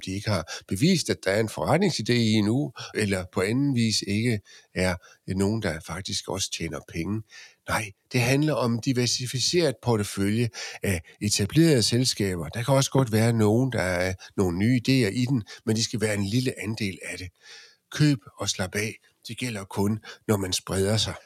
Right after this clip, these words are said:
Og det er også derfor, at jeg rigtig godt kan lide fonde. Og det er jo nok ikke noget, der overrasker faste lyttere,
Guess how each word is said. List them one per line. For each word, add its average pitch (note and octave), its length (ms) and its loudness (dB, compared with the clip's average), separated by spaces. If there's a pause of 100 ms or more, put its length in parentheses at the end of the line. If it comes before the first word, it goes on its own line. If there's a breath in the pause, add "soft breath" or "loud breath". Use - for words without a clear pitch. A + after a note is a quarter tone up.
Og - 60 -6
det F3+ 80 4
er G3 40 6
også F#3+ 200 0
derfor, F#3 320 -4
at B2+ 160 -8
jeg A2 220 -4
rigtig D3+ 260 -4
godt B2 220 -2
kan C#3+ 120 -4
lide C3+ 300 -2 (200)
fonde. F2 340 -6 (180)
Og G#2 100 -4
det D#3+ 160 6
er D3+ 60 4
jo A2+ 140 4
nok G#2 220 2
ikke C3+ 160 -2
noget, B2+ 200 4
der F2+ 80 -6
overrasker G2+ 680 0
faste F2+ 380 -6
lyttere, A2 480 0